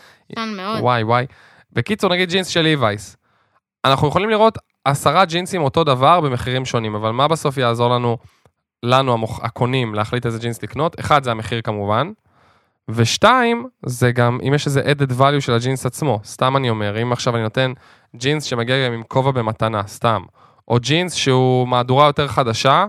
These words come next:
Speaker 2: לא יודע מה, מאלפיים עשרים ושתיים, והוא במחיר של אלפיים עשרים ואחת. זאת אומרת, זה עוזר לנו לבדל את עצמנו מאחרים, ולגרום ללקוח, ללקוח הקצה, שזה נגיד אנחנו בהרבה מאוד מהמקרים,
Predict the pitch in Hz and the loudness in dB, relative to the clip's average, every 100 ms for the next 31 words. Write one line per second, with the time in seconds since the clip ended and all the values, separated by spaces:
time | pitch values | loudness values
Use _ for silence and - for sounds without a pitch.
0 | - 120 120 117 110 110 110 107 131 127 | -4 -4 -2 -2 -4 -6 -4 -2 0 0
1 | 120 127 110 - 147 196 214 - _ _ | -2 -8 -6 0 2 2 -2 -10 _ _
2 | _ - 127 127 123 160 151 131 139 127 | _ -2 0 0 -2 -2 0 2 2 0
3 | - 127 117 - 101 90 _ _ 120 117 | -2 0 0 0 -2 -2 _ _ -6 0
4 | 165 160 175 175 143 120 120 135 143 151 | 2 2 2 2 0 -2 0 -2 -2 -4
5 | 135 120 110 107 107 107 143 202 _ _ | -4 -4 -2 -4 -4 -2 -4 -6 _ _
6 | _ _ 120 120 - 120 117 135 185 180 | _ _ -4 -4 -4 -6 0 2 4 2
7 | 156 226 214 208 123 110 147 151 151 139 | 2 4 4 2 -2 -2 0 -2 -2 -6
8 | 190 - 120 110 110 110 143 175 131 113 | -6 -6 -6 -6 -4 0 0 0 -2 -2
9 | 113 110 107 - 127 | -4 -4 -6 -6 -6